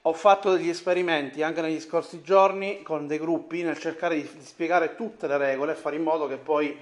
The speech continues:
chi vada a leggere il manuale subito dopo si ritrovi immediatamente confortevole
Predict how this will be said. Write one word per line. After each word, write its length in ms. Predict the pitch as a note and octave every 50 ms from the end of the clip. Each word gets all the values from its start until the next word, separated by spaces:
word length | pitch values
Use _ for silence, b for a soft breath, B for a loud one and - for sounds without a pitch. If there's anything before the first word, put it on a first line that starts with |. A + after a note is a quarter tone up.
| - - _ _ _ _ _ _
chi 200 | _ - D3 C#3+
vada 180 | D3 D3+ D3+ C#3+
a 40 |
leggere 360 | C#3+ D3 D3+ D3 C#3 D3 C#3 C#3
il 80 | C#3+
manuale 340 | C#3+ C#3+ C#3 C#3+ D3 D3+ D3
subito 300 | D3 D3+ D3 C#3+ D#3+ F3
dopo 300 | D#3+ D3 D3 D3 C#3+ C3+
si 140 | - - C3+
ritrovi 420 | C#3+ D3+ C#3+ C#3+ D3 D3 C#3+ C#3
immediatamente 580 | C#3 C3+ C3+ C#3 D#3 E3+ E3 C#3+ C3 C#3 C3 C3+
confortevole 720 | B2+ C#3 C3 C3+ D#3+ D3+ D3+ - C3+ C3+ C3 C3+ C3+ C3